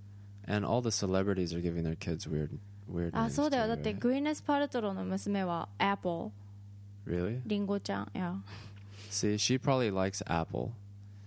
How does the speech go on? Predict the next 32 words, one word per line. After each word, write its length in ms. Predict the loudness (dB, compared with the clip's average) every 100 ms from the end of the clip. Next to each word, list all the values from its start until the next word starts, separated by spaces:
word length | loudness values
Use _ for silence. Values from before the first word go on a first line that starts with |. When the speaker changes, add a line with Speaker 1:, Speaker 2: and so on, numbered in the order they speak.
| -14 -6
Speaker 1:
And 120 | 0
Speaker 2:
Maybe. 120 | 2 2
Speaker 1:
so 600 | 2 2 4 2 0 -4 -8 0
that 280 | 2 2 -2
kid's 240 | 0 0 2
Speaker 2:
She 100 | 2
Speaker 1:
gonna 160 | 0
grow 120 | 2 2
Speaker 2:
feeds 100 | 4
Speaker 1:
up 60 | 2
Speaker 2:
her 240 | 2 2
Speaker 1:
using 320 | 2 0 0
Speaker 2:
apples. 80 | 0
Speaker 1:
Apple 320 | 0 2 0
products. 760 | 0 0 2 0 -2 -4 -8 -10 -14 -14 -12 -2
Speaker 2:
All 320 | 0 0 -4
the 60 | -4
time. 420 | -4 -2 -4 -6 -8 -14 -16 -14 -14 -14 -14 -2
あ 160 | 0 2
と 120 | 2
ほ 120 | 2
ら、 180 | 2 0
ト 180 | 0 2
ム・ 140 | 2
ク 120 | 2 2
ル 100 | 2
ー 20 |
ズ 80 | 0
の 120 | -2
娘 420 | -2 -2 0 0
も 180 | 0 -2
Suri. 680 | -2 2 2 2 0 -2